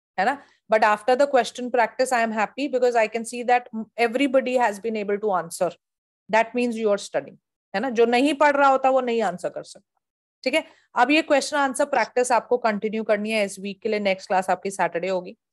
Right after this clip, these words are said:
और वो shuffling की practice करते रहना है जो आपको बताया था। अब आगे चल के हम suits पढ़ेंगे and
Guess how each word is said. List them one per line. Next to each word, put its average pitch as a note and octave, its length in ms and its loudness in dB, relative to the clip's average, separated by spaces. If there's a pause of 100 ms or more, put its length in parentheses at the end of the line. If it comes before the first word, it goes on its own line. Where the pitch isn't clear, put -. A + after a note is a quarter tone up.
(320)
और G#3 160 4
वो A3+ 120 4
shuffling A3+ 460 -2
की A#3 60 -8
practice G3+ 440 -2
करते F#3+ 280 2
रहना F#3 200 2
है F#3 80 0
जो F#3 120 0
आपको F3 260 0
बताया C#3+ 340 -4
था। D3 180 -20 (360)
अब A3 140 2
आगे A3 320 2
चल G#3+ 200 0
के G#3+ 100 -2
हम G#3+ 200 -2
suits F3+ 440 -12
पढ़ेंगे C#4 400 -2
and D#3+ 180 -4